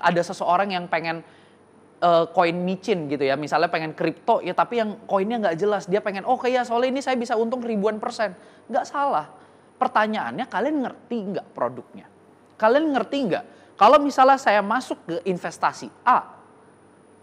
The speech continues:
resikonya apa? Dan apakah saya siap untuk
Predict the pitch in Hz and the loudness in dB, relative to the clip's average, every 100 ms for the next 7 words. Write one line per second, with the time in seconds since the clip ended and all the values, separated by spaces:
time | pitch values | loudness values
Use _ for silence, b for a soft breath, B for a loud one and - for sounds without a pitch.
0 | _ _ - 170 175 208 180 185 226 156 | _ _ -6 -4 -4 -6 -4 -2 -2 -4
1 | 151 107 - _ _ _ _ _ - 165 | -6 -10 -14 _ _ _ _ _ -4 -2
2 | 160 160 - 110 220 233 190 185 - 262 | 0 -2 -2 -4 -6 -6 -6 -6 -8 2
3 | 381 - - - - _ - 156 156 - | 2 2 -12 -20 -20 _ -8 -6 -6 -8